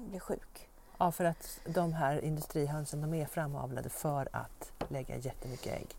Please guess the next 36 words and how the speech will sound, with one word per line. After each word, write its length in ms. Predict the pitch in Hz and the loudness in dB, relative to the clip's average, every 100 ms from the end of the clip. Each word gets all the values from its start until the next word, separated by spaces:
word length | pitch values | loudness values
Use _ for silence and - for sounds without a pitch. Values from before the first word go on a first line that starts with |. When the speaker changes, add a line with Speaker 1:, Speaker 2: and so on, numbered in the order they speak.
| - | 4
Speaker 1:
Eh, 340 | - 220 220 208 | 12 12 12 12
ja. 360 | - 233 190 208 | 12 12 12 8
Speaker 2:
Och 60 | 202 | 8
då 100 | 160 | 8
blir 200 | 151 139 | 8 6
de 100 | 131 | 2
trötta 460 | - 120 - 135 120 | 0 -4 2 2 4
och 280 | 120 - | 2 0
sjuka? 360 | - 117 - - - - - | -2 -6 -4 -6 -6 2 10
Speaker 1:
Ja, 100 | 254 | 12
de 200 | 247 240 | 12 12
får 160 | 240 | 10
äggledarinflammation 1120 | 208 196 190 185 190 185 185 190 180 - 185 180 | 10 8 8 6 6 2 2 0 2 2 2 2
och 140 | 180 | 0
sånt. 380 | 180 - 202 175 | 0 -2 -2 -4
Speaker 2:
Aha. 80 | 143 - - | -6 -8 -6
Speaker 1:
Så 160 | - 233 | 0 6
det 320 | 262 254 208 | 10 12 12
är 60 | 180 | 10
en 300 | 190 185 175 | 6 4 6
del 200 | 175 175 | 4 4
med 140 | 175 | 4
de 260 | 170 170 175 | 4 2 0
hönsen. 440 | 185 175 - 180 | 0 0 2 4
Och 60 | 190 | 4
sen 220 | 202 196 | 4 6
så 120 | - | 10
är 140 | 240 247 | 12 12
ju 100 | 240 | 12
de 220 | 202 185 | 8 4
heller 220 | 180 175 | 2 2
inte 200 | 185 185 | 2 4
vana 400 | 180 180 175 180 | 4 4 4 2
med 160 | 180 180 | 0 0
vanliga 320 | 180 175 170 | 0 0 -2
bakterier. 600 | 180 - 240 208 175 170 | -4 0 4 6 4 0